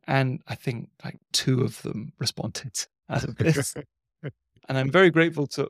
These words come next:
Speaker 1: to one of them who really went on to help me a lot. Uh, she is a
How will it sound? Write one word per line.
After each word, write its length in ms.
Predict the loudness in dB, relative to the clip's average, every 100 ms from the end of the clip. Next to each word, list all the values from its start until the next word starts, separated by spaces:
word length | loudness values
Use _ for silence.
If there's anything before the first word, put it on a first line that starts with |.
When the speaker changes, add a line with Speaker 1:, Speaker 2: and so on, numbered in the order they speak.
| -6
Speaker 1:
to 80 | -2
one 180 | 2
of 160 | 2 0
them 260 | -2 -2 -2
who 240 | -2 2
really 300 | 4 6 6
went 180 | 4 0
on 100 | -4
to 60 | -4
help 180 | -4
me 100 | -4
a 100 | -4
lot. 340 | -2 -2 -4 -10 -10
Uh, 160 | -4 -4
she 340 | -4 0 4
is 200 | 6 4
a 320 | 4 4 4